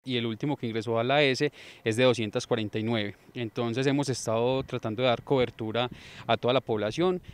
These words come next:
pero, eh, estando sujetos siempre a la primera etapa y segunda. Que es importante aclarar a la comunidad que a la fecha, sin tener estas vacunas disponibles para la primera dosis, solamente podemos aplicar y garantizar el esquema completo del, de la vacuna Sinovac,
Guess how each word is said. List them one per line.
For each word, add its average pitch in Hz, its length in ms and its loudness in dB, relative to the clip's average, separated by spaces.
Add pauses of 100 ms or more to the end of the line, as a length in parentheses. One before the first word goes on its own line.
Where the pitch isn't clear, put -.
(180)
pero, 180 340 4
eh, 123 320 2
estando 120 320 -2
sujetos 127 420 0
siempre 147 480 2
a 117 80 0
la 117 80 0
primera 117 300 -2
etapa 165 340 -2
y 127 60 0
segunda. 110 420 -2 (240)
Que 143 120 0
es 135 40 4
importante 147 800 2
aclarar 117 380 -2
a 135 40 0
la 147 100 2
comunidad 123 480 0 (420)
que - 80 2
a 123 60 8
la 123 160 4
fecha, 127 280 0
sin 147 140 2
tener 113 320 -2
estas 143 320 -2
vacunas 120 320 -4
disponibles 117 560 -4
para 117 180 0
la 110 120 -2
primera 110 340 -2
dosis, 165 400 2
solamente 143 640 0
podemos 123 320 -2
aplicar 151 500 0
y 143 60 0
garantizar 117 500 0
el 131 120 2
esquema 113 340 -4
completo 110 500 -4
del, 117 220 0
de 110 180 -6
la 107 80 -4
vacuna 113 320 -4
Sinovac, 151 460 4